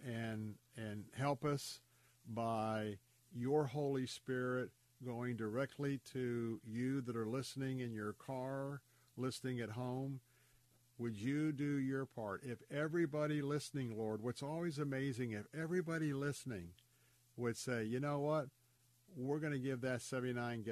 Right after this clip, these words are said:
dollar gift," or even a half or a quarter. If everybody would do something, guess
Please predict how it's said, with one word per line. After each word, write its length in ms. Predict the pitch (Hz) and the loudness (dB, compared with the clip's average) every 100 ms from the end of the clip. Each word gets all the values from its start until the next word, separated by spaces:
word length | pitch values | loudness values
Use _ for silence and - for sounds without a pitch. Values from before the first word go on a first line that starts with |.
| 104 | -2
dollar 280 | 117 113 110 | 0 0 0
gift," 260 | 113 104 - | 0 -2 -2
or 180 | 147 139 | 0 4
even 220 | 170 165 | 4 2
a 60 | 147 | 0
half 440 | 156 160 113 - | 0 0 -4 -2
or 140 | 123 | 0
a 40 | 117 | 0
quarter. 540 | - 151 156 113 90 - _ _ _ _ _ 127 | -2 0 0 -2 -6 -14 _ _ _ _ _ -6
If 160 | 123 | -2
everybody 460 | 143 185 185 185 175 | 0 2 2 2 2
would 180 | 160 143 | 2 0
do 180 | 143 | 0
something, 520 | 135 - 156 - 139 123 | 0 0 -2 -2 -2 0
guess 240 | 139 131 | 0 -2